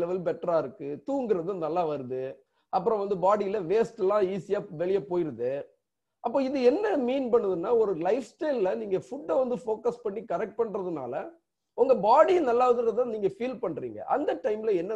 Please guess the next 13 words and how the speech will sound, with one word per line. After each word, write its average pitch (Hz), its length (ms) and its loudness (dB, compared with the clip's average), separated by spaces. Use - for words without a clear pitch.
நடக்குன்னா, 160 440 -6
உங்களோட 220 280 2
செல்ஸும் 294 540 6
ஹெல்தி 202 320 0
ஆகுறது 160 300 0
நீங்க 160 180 -2
வந்து 180 140 -4
கண்டிப்பா 190 460 -4
ஒத்துக்கிட்டு 196 440 -4
தான் 190 160 0
ஆகணும். 135 260 -6
ஓகே, 214 180 -2
அப்போ 285 160 4